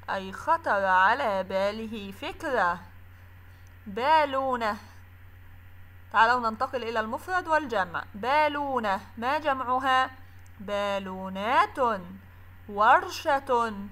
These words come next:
ما جمع ورشة؟ ورشات، أو ممكن أن نقول ورش. أزهار،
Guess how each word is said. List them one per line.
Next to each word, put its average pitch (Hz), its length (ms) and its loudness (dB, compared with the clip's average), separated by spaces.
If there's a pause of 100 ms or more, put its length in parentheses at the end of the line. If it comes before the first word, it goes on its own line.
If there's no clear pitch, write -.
(100)
ما 214 200 -4
جمع 311 320 2
ورشة؟ 285 720 2 (1200)
ورشات، 208 960 0 (440)
أو 294 200 8
ممكن 240 480 -6
أن 233 220 -4
نقول 226 520 0 (220)
ورش. 233 580 -2 (960)
أزهار، 254 880 6